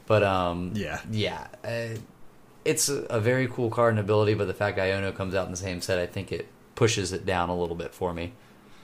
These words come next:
Speaker 2: I tend to agree.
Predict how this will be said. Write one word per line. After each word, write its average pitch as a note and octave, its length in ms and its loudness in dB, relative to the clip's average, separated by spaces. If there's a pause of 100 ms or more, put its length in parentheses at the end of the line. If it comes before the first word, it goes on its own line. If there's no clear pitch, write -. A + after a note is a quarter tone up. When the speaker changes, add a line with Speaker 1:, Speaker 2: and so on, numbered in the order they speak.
(1080)
Speaker 2:
I C#3 280 0
tend G2 440 -4
to D#2+ 360 -6 (680)
agree. E2 1040 -8